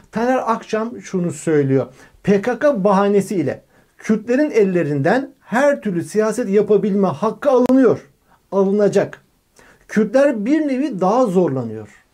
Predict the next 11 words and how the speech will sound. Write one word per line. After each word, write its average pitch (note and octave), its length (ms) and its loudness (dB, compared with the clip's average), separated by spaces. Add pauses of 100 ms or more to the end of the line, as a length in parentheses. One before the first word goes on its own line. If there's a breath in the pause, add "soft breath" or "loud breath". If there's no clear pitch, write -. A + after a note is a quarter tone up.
(760 soft breath)
Devlet F#3+ 500 2
karşı G#3+ 360 -2
çıktığını G3+ 500 -2
ilan G3+ 340 2
ettiği F3 380 0
şeyi, C#3 320 -4 (140)
yani C#3 260 -4
dağdaki F3+ 520 0
Kürt'ü A3 400 -2
kendisi A3 460 -4
yaratıyor. G3 680 0